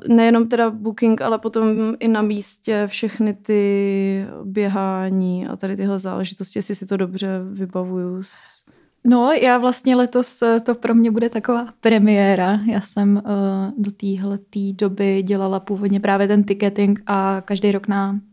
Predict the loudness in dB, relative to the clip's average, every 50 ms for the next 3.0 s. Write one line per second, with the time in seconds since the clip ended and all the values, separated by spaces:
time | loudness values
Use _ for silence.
0 | _ _ -10 -8 -6 -6 -6 -6 -6 -8 -6 -4 -2 -2 -2 -2 -2 -2 0 0
1 | 0 0 -2 -4 -6 -4 -4 -2 -2 -2 -4 -4 -6 -6 -4 0 2 4 6 6
2 | 4 4 2 0 -2 -2 -2 -2 -4 -4 -8 -10 _ -2 -2 0 0 0 -2